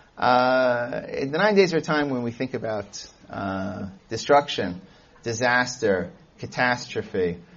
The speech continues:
We also think about, uh, being redeemed from catastrophe, uh, and destruction. We think about surviving. Um, and these are, these are old models, old paradigms that exist in the history of Am Yisrael. I think there are also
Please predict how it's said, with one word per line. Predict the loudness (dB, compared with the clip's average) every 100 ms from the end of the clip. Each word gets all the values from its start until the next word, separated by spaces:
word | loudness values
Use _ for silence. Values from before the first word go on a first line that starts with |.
| -10
We | 2 4
also | 4 4
think | 2 2 0
about, | 0 2 0 -2 -12 -16 -6
uh, | 0 2 2 0 -2 -4 -6 -6 -8 -4
being | -2 0
redeemed | 2 2 2 2 0 -4 -8 -10
from | -10
catastrophe, | -8 -4 -2 -4 -10 -6 -4 -4 -8 -20 -16 -6
uh, | 0 2 2 0 -2
and | -4 -4
destruction. | -4 -2 -2 -2 -6
We | -4
think | -4
about | -4 -4
surviving. | -6 -4 -2 0 -2 -4 -8 -18 -20 -12
Um, | -4 0 2 2 0 -2 -4 -8 -10 -2
and | 2 2 0 0
these | 0 2
are, | 2 2
these | 2
are | 4
old | 6 6 6
models, | 4 4 4 0 2
old | 2 4
paradigms | 4 4 4 0 -2
that | -4
exist | -4 -4 -6
in | -6
the |
history | -6 -6 -6
of | -4
Am | -2
Yisrael. | -4 -4 -4 -2 -4 -8
I | -20 -20 -10
think | -2
there | 2
are | 4
also | 4 4 4 4